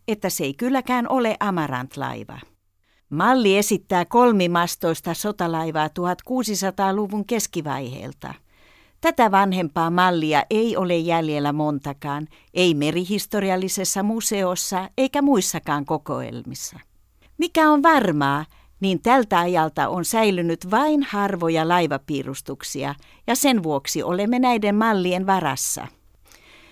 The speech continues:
Minkä vuoksi joku rakensi juuri tämän mallin ja kenelle, sitä me emme tiedä. Laivalle annettiin myöhemmin nimi Amarant,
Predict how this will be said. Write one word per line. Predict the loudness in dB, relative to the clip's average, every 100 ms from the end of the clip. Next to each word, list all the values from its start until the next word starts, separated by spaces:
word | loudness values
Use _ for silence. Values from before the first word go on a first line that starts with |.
| _ -8
Minkä | -4 2 2
vuoksi | 6 4 4 2
joku | 4 4 4
rakensi | 4 2 2 0 0 0
juuri | 0 0
tämän | 0 0 0 0
mallin | -2 0 0 -2 -2
ja | -4 -2
kenelle, | 0 2 0 -2 -6 -10 -12 -20 _
sitä | -4 -2 0 0
me | 0 0
emme | -2
tiedä. | -2 -2 -2 -4 -10 -14 -16 _ _ _ -20 -20 -20 _ 0
Laivalle | 2 4 2 2
annettiin | 2 4 4 2 0 2
myöhemmin | 4 4 2 0 2 2
nimi | 2 0 -2
Amarant, | -2 -2 0 0 -2 -4